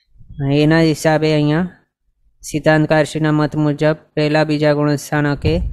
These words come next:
મનુષ્યાનુપૂરી અને તિર્યંચાનુપૂરી વિના છે અને ચોથા ગુણસ્થાનકે એનો ઉદય પોસિબલ છે.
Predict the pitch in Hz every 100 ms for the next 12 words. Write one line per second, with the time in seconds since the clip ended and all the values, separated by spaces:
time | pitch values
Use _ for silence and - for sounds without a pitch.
0 | - - - - 156 151 156 147 165 156
1 | 151 156 156 151 151 156 151 151 147 147
2 | 147 147 151 151 147 143 139 131 - 139
3 | _ _ _ _ _ _ _ _ 143 143
4 | 160 180 - _ _ - 156 151 170 165
5 | 165 160 - 160 156 151 165 180 165 -
6 | - 156 160 156 151 160 160 147 160 139
7 | 131 123 -